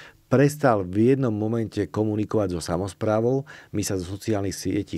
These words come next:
od médií dozvieme, že bola tlačovka, kde sa rozhodlo o tom, že samospráve sa zoberie toľko alebo toľko.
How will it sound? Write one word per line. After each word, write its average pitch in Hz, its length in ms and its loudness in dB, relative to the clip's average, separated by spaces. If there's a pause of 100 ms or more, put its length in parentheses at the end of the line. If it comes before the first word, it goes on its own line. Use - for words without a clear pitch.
od 101 160 -2
médií 98 240 0
dozvieme, 98 480 0
že 92 160 -4
bola 98 160 2
tlačovka, 98 560 -2
kde 90 160 -4
sa 90 160 -2
rozhodlo 95 320 0
o 95 80 0
tom, 98 160 -4
že 87 80 -4
samospráve 95 560 -2
sa 92 160 -6
zoberie 98 400 -2
toľko 104 400 0
alebo 95 240 -2
toľko. 101 400 -2